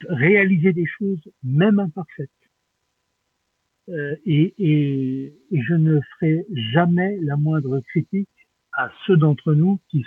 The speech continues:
sont dans l'ordre de la création, hein,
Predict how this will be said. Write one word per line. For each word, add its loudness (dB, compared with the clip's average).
sont -2
dans 0
l'ordre 2
de -8
la -8
création, -2
hein, -18